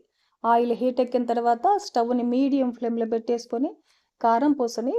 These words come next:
ఒత్తేసుకోవాలి. వేసిన వెంటనే తిప్పకుండా చూడండి, ఒకవైపు నురగలు తగ్గిన తర్వాత రెండో వైపు తిప్పేసుకోవాలి. కారం పూస చాలా త్వరగా వేగిపోతుందండి. చూడండి, ఇలా రెండు వైపులా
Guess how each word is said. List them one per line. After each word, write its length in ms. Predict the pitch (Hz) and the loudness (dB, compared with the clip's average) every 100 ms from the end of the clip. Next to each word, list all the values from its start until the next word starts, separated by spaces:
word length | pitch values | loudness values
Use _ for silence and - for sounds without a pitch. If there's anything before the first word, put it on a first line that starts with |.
| 302 | -2
ఒత్తేసుకోవాలి. 800 | 226 226 220 - 220 220 214 220 _ _ _ _ _ _ _ _ _ _ _ _ _ _ 247 | -2 -4 -4 -6 -4 -4 -4 -6 _ _ _ _ _ _ _ _ _ _ _ _ _ _ 0
వేసిన 340 | 233 247 254 240 | 0 0 -2 0
వెంటనే 360 | 240 247 285 294 254 | -2 0 2 2 2
తిప్పకుండా 540 | 247 - 240 247 277 440 _ _ _ _ _ _ _ _ _ - | -2 -2 -4 -2 0 -2 _ _ _ _ _ _ _ _ _ -6
చూడండి, 360 | 277 294 330 453 269 | 2 2 4 2 2
ఒకవైపు 380 | 240 247 240 247 | 2 0 2 0
నురగలు 360 | 247 269 349 294 | 0 4 2 2
తగ్గిన 280 | 262 233 254 233 | 0 0 -2 0
తర్వాత 360 | 233 233 233 - | 0 0 2 0
రెండో 240 | 254 220 220 | 0 -2 -2
వైపు 200 | 220 220 226 | -4 -4 -4
తిప్పేసుకోవాలి. 760 | 220 - 214 - 214 220 214 240 _ _ _ _ - | -6 -4 -6 -6 -6 -4 -4 -6 _ _ _ _ 0
కారం 320 | 226 233 240 233 | 2 4 0 0
పూస 180 | 226 269 330 - | 0 0 0 0
చాలా 340 | 233 226 285 269 254 | 0 2 2 0 0
త్వరగా 340 | 233 226 226 226 | 0 0 0 0
వేగిపోతుందండి. 840 | 220 226 233 233 226 233 226 233 392 415 _ _ _ _ _ _ _ - | 0 -2 -2 -2 -2 -4 -4 -4 -6 -8 _ _ _ _ _ _ _ -2
చూడండి, 400 | 247 254 269 466 - _ _ - | 0 2 0 -2 -8 _ _ 2
ఇలా 160 | 254 254 | 4 6
రెండు 180 | 277 311 320 | 4 4 4
వైపులా 320 | 262 254 | 2 4